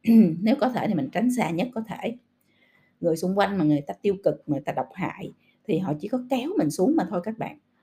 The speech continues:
Có nhiều người, người ta niềm vui của họ là làm cho người khác hoang mang, làm cho người khác đau khổ, thất vọng, chán nản, tiêu cực. Có đó.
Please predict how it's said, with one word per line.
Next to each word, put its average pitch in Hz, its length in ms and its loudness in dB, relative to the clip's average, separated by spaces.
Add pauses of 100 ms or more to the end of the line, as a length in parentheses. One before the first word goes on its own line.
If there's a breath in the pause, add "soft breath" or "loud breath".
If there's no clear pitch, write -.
(140)
Có 240 80 0
nhiều 262 240 6
người, 170 460 2
người 143 200 0
ta 185 100 0
niềm 170 260 2
vui 185 180 4
của 190 140 2
họ - 180 -2
là 175 100 -2
làm 131 200 -4
cho 180 100 -4
người 151 120 -2
khác 240 180 -10
hoang 196 280 -6
mang, 185 280 0
làm 160 160 -4
cho 165 60 -4
người 151 180 -4
khác - 180 -8
đau 185 180 4
khổ, 240 380 -6
thất 370 200 -4
vọng, - 360 -6
chán 262 280 0
nản, - 380 -2 (580 soft breath)
tiêu 208 240 2
cực. 156 160 0 (360)
Có 226 180 0
đó. 415 220 2